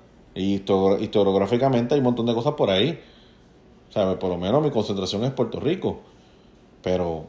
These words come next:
por ahí, ahí, olvídate. <laughs> Reformas socioeconómicas. El gobierno <coughs> post régimen, trato de men-, no mencionarlo en caso de que el algoritmo o algo, ¿verdad? Este,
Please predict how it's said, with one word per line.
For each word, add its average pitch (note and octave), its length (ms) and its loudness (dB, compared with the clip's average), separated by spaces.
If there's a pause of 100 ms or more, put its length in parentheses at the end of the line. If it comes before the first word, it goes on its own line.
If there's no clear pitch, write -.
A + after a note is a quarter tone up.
por F#2 160 -2
ahí, E2+ 280 -2
ahí, A#2+ 320 4
olvídate. A#2 540 2 (760)
<laughs> - 880 -14
Reformas E3+ 380 4
socioeconómicas. D3 880 2
El G#2+ 80 -2
gobierno C3 720 2 (1500)
<coughs> A3+ 480 4
post C3 180 6
régimen, D3+ 580 4 (1800)
trato A#2+ 240 4
de E3+ 80 4
men-, E3 220 0
no D#3 100 2
mencionarlo D#3 480 2
en A2+ 100 2
caso G#2+ 280 -2
de C3 80 -2
que C3+ 100 -4
el B2 100 4
algoritmo A2+ 580 2
o A2 40 0
algo, A2 200 0
¿verdad? F#2+ 540 -4 (580)
Este, E2+ 680 -8